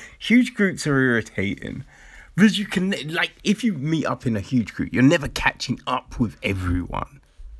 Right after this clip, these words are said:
You know what I mean? Let's be honest. And <sighs> it's a few months, right? Yeah, it's not the best, but there is bigger shit going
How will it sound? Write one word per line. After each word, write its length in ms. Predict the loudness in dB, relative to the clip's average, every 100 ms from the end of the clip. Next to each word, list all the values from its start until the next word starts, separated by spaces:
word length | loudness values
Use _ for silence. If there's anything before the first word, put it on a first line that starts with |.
| -18 0
You 80 | 2
know 60 |
what 40 | 4
I 40 |
mean? 220 | 2 -2 -6 -6
Let's 480 | -2 -2 -4 -10 -10 -2
be 380 | 0 2 0 -6 -14 _ _ -20 -6
honest. 720 | -4 -2 -6 -10 -8 -8 -10 -16 -20 -20 -20 -4 4
And 580 | 6 4 2 -2 -2 -6 -12 -20 -20 -20 -20 _ -2
<sighs> 440 | 2 2 0 2
it's 340 | 4 4 4
a 100 | 2
few 400 | 2 2 2 2
months, 800 | 0 -2 -6 -8 -14 -10 -8 -8 _
right? 440 | 0 4 6 4 -6 -12 _ _ _ _ _ _ _ _ -8
Yeah, 240 | 0 2
it's 240 | 2 2 0
not 300 | -2 -2 0
the 240 | 2 0 -10 _ 2
best, 800 | 4 4 2 0 0 0 -4 -10 -12 -14 4
but 220 | 4 6
there 240 | 4 6
is 180 | 4 2
bigger 460 | -2 2 2 4 2
shit 480 | 2 2 2 0 2
going 540 | 4 4 2 0 -2